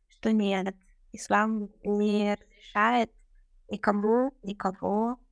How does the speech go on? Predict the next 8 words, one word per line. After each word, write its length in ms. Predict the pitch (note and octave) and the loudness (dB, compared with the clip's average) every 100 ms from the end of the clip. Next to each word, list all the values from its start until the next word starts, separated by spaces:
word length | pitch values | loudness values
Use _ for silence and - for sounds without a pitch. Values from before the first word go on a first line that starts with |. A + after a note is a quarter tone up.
| _ | _
убивать, 640 | F#3+ F#3+ G3 F#3+ A3+ B3 _ _ | -8 -6 0 2 2 -2 _ _
ни 80 | G#3+ | -20
в 100 | - | -6
коем 200 | G#3+ G3+ | -4 -4
случае. 680 | - G#3+ A#3+ A#3+ - A#3 | -4 0 0 -2 0 0
И 220 | A3 A3 G3+ | 0 -2 -4
есть 200 | G3 - | -4 -2
только, 580 | G3+ G3+ - G3 G3 | -2 -2 -4 -2 -4